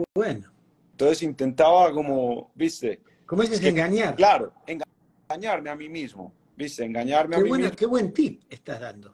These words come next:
Speaker 1: Excelente.
Speaker 2: Sí.
Speaker 1: Eh, Ale, cuando se plantea un partido,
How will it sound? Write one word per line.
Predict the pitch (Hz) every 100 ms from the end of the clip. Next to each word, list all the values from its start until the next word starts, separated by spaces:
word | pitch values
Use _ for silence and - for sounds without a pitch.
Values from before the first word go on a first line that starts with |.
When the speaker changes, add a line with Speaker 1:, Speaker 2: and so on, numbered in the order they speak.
| _ -
Speaker 1:
Excelente. | 135 294 370 120 - - _ _ _ -
Speaker 2:
Sí. | 143 104 _ _ _ -
Speaker 1:
Eh, | 180 170 170 - _ _
Ale, | 254 320 226 - _ _ _ _ _ _ _ _ _ _ _ _ _ _ _ _ _
cuando | 190 208 220
se | 208 214
plantea | 214 226 226 311
un | 269
partido, | 196 175 170 143 117 101